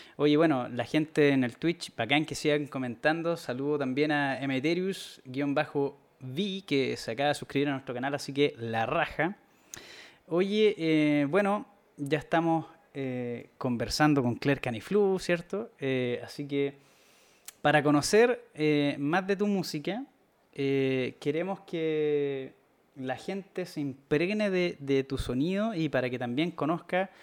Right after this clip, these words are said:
quienes no te conocen, ¿cierto? Eh, conozca tu música, conozca tus riffs, tus power riffs, tus solos. Así que, eh,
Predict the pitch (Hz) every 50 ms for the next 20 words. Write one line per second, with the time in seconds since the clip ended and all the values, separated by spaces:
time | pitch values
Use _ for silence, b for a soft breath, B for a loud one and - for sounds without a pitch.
0 | B B B B B - - 151 151 131 135 156 170 175 156 143 143 170 175 -
1 | - 131 - - 147 127 - - 156 165 - - _ - 139 123 120 120 120 117
2 | 113 113 113 110 107 107 107 110 _ _ _ _ _ _ - 120 113 110 104 -
3 | 113 101 110 123 143 156 156 - - 135 - 135 131 131 123 - 120 120 117 -
4 | - 127 123 113 - 123 113 113 113 - - - - - - - - 117 117 123
5 | 160 170 156 - - - - - - - - 135 135 131 127 120 139 156 143 -
6 | - - - 120 - - - 160 160 151 151 156 156 - - B B B B B
7 | B B B B B - 113 - - 151 139 139 147 147 147 147 143 139 131 -
8 | 135 135 131 127 127 127 123 123 120 120 117 113 113